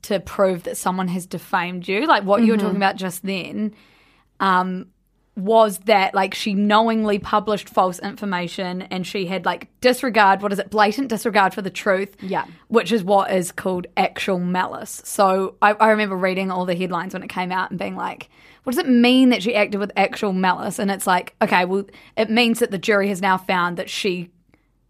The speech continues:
Speaker 1: knew what the truth was and sort of
Speaker 2: Kind of
Speaker 1: went
Speaker 2: intentionally
Speaker 1: ag-,
Speaker 2: manipulated
Speaker 1: went against
Speaker 2: the
Speaker 1: it.
Speaker 2: situation. Right. And
Speaker 1: Exactly.
Speaker 2: so this is what we're talking about on, it was a case of credibility, basically, to be like,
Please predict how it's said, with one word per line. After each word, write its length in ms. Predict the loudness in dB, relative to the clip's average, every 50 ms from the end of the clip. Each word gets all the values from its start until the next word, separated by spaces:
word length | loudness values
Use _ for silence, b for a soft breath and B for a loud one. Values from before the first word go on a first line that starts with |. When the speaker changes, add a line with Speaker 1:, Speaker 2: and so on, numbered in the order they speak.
| _ 2
Speaker 1:
knew 220 | 4 4 4 4
what 120 | 2 2 0
the 60 | -2
truth 320 | -2 -2 -2 -2 -2 -2
was 280 | 0 0 2 2 0 -2
and 260 | -4 -8 -6 -6 -8
sort 200 | -8 -6 -6 -6
of 180 | -6 -6 -8 -12 _
Speaker 2:
Kind 180 | -8 -4 -4 -2
of 80 | -4 0
Speaker 1:
went 100 | _ 4
Speaker 2:
intentionally 760 | 4 4 4 4 2 2 2 2 2 2 4 2 2 0 0
Speaker 1:
ag-, 80 | 0
Speaker 2:
manipulated 500 | 2 2 4 4 2 0 -2 -4 -2 0
Speaker 1:
went 120 | 0 2 2
against 180 | 2 0 -2 -2
Speaker 2:
the 60 | -2
Speaker 1:
it. 60 | -4
Speaker 2:
situation. 680 | -4 -4 -4 -6 -6 -6 -6 -6 -6 -8 -10 -10 -12 -12 B B B
Right. 280 | -4 0 2 4 4 4
And 120 | 2 2 2
Speaker 1:
Exactly. 0 |
Speaker 2:
so 160 | 2 2 2
this 180 | 2 0 0 0
is 140 | 0 0 0
what 140 | 0 0 0
we're 100 | -2 -4
talking 400 | -2 -2 -2 -2 -2 -4 -6 -2
about 420 | 2 4 4 6 4 4 2 0
on, 400 | 0 0 0 0 -2 -2 -4 -6 -8 -4 _ 0
it 120 | 2 2
was 120 | 0 -2
a 40 | -2
case 240 | -4 -4 -4 -4 -6
of 80 | -8 -6
credibility, 640 | -6 -4 -4 -4 -6 -6 -6 -6 -6 -6 -6 -8 -6
basically, 560 | -4 -4 -4 -4 -6 -8 -8 -6 -6 -4 -4
to 140 | -4 -2 0
be 180 | 0 2 4
like, 320 | 4 6 4 4 2 0